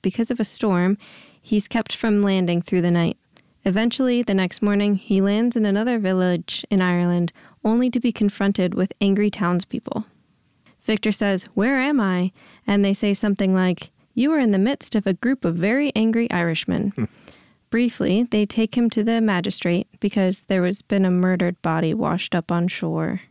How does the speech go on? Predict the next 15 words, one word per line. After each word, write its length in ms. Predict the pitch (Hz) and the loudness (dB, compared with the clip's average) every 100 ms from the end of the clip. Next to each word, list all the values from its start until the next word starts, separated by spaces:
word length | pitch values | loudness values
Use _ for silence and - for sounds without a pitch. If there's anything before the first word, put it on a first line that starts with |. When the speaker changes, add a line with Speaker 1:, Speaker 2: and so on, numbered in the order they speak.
| _ | _
Speaker 2:
And 160 | 131 123 | -2 0
Victor 260 | 208 180 | 0 2
doesn't 280 | 170 170 151 | 2 2 2
know 160 | 170 147 | 2 2
who's 200 | 165 147 | 2 2
been 220 | 131 131 | 0 2
murdered, 500 | 165 185 113 101 95 _ | 2 2 0 -4 -8 _
but 160 | 123 120 | 0 2
he 80 | 117 | 0
sure 300 | - 175 180 | 0 2 2
knows 240 | 165 147 | 2 0
who 120 | 165 | 0
the 80 | 139 | 2
murderer 600 | 131 151 143 117 95 92 | 2 0 0 -2 -2 -2
is. 260 | 87 87 | -4 -6